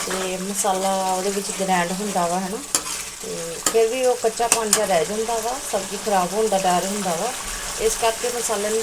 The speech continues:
ਦੁਬਾਰਾ ਦੂਜੀ ਵਾਰੀ ਫੇਰ ਭੁੰਨੋ। ਦੇਖੋ, ਮਸਾਲਾ ਹੁਣ ਚੰਗੀ ਤਰ੍ਹਾਂ ਭੁੱਜ ਗਿਆ। ਇਹਦੀ ਇਹ ਨਿਸ਼ਾਨੀ ਹੁੰਦੀ ਆ, ਤੇਲ ਛੱਡ ਦਿੱਤਾ ਨਾ ਮਸਾਲੇ ਨੇ, ਹੁਣ ਆਪਣੀ ਸਬਜ਼ੀ ਖਰਾਬ ਨਹੀਂ ਹੋਊਗੀ, ਠੀਕ ਆ। ਇਹ ਕਿਉਂ ਨਹੀਂ ਖਰਾਬ ਹੋਣੀ? ਤਾਂ ਕਰਕੇ ਕਿਉਂਕਿ ਆਪਾਂ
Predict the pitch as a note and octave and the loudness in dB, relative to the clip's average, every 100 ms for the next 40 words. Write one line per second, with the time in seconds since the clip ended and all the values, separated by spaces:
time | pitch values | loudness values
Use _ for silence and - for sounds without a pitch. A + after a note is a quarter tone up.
0 | G3+ F#3+ F#3+ A3+ A3+ G#3+ G3 G3+ G3+ G3 | 0 0 2 4 2 0 0 0 0 -2
1 | G#3 G#3 A#3 G3 C#3+ A#2 - - - - | -2 0 0 0 -2 -4 -6 -6 -6 -4
2 | - - - - - - - - - F#3 | -2 0 2 0 2 0 2 0 2 2
3 | F#3 G#3+ G#3+ - G3 F#3+ G#3+ G#3+ G#3 G#3+ | 2 2 4 4 4 4 4 2 2 2
4 | A3 F#3+ F#3+ G3 G3+ A3 F3 F#3 F#3+ F#3+ | 2 4 4 4 6 4 4 4 6 4
5 | A3 A3 F#3+ G#3 A#3 A3+ F#3+ G3 A3+ G3 | 4 6 6 4 2 4 4 4 4 4
6 | A3+ A#3+ - G3 F#3+ G3+ F3 - F#3+ A3+ | 4 4 6 4 4 4 4 2 2 4
7 | B3+ B3+ B3 G3+ F3+ F3+ G3 G3 - - | 4 2 2 4 4 2 0 0 -2 -2
8 | - - G#3+ A3+ A3 A3+ A3+ A3 F#3+ F#3+ | -2 2 6 6 8 4 6 4 4 0
9 | A3+ F3+ F#3 F#3+ D#3+ E3+ E3+ E3 F3+ F#3+ | 2 6 6 6 4 2 2 2 2 2
10 | F#3 G#3 A3+ - - - - - A3 A3 | 4 6 4 4 0 0 0 2 4 6
11 | A3+ A3+ A#3 B3+ B3+ A3 A3+ A#3+ A3+ C4 | 8 8 6 4 6 6 6 4 4 4
12 | C#4+ - G#3+ F#3+ A3 A3 B3 A#3+ A#3 G#3+ | 2 2 2 4 4 4 4 4 4 4
13 | B3+ - | 4 6